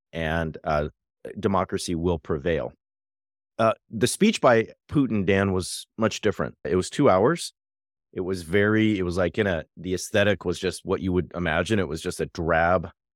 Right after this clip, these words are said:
uh, setting filled with Russian elites who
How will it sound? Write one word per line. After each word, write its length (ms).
uh, 460
setting 580
filled 360
with 340
Russian 320
elites 540
who 420